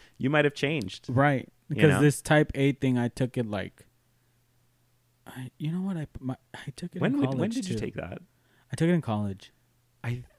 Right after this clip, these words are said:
Speaker 1: I feel like
Speaker 2: 'Cause
Speaker 1: I
Speaker 2: I
Speaker 1: might
Speaker 2: also
Speaker 1: have
Speaker 2: took that other one where,
Speaker 1: I feel
Speaker 2: you
Speaker 1: like
Speaker 2: know
Speaker 1: I
Speaker 2: how it
Speaker 1: took it
Speaker 2: has
Speaker 1: for a
Speaker 2: the
Speaker 1: psychology class.
Speaker 2: Yes. No, I, the psychology class, I took that other one, the I N F whatever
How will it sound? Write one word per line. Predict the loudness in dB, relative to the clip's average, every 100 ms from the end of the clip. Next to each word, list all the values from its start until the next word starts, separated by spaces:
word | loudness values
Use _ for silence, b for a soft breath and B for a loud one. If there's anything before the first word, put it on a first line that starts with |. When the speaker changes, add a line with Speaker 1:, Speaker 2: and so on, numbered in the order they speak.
| _
Speaker 1:
I | -10 -8
feel | -4 -2
like | 0
Speaker 2:
'Cause | 2
Speaker 1:
I | 2
Speaker 2:
I |
Speaker 1:
might | 4
Speaker 2:
also | 2 4
Speaker 1:
have | 4
Speaker 2:
took | 4 4
that | 2 -2 0
other | 2 4
one | 4 2 2
where, | 2 0 0
Speaker 1:
I |
feel | 2 4
Speaker 2:
you |
Speaker 1:
like | 6
Speaker 2:
know | 6
Speaker 1:
I |
Speaker 2:
how |
it | 6
Speaker 1:
took |
it | 6
Speaker 2:
has | 4
Speaker 1:
for | 4
a |
Speaker 2:
the | 4
Speaker 1:
psychology | 0 0 0 0 -4
class. | -12 -14 -16 -20 -20
Speaker 2:
Yes. | -12 -8 -8 -10 -14 -18 -20 -20 _ _ b
No, | 2 6
I, | 6
the | 4 2
psychology | 2 2 4 4 4 2
class, | 2 0 2
I | 0
took | 0 2
that | 2
other | 2 4
one, | 6 6 2 b b b b
the | -4 -2
I | 2 4
N | 4 4
F | 2 0 -20 -16 -2
whatever | 4 4 6 6 6 4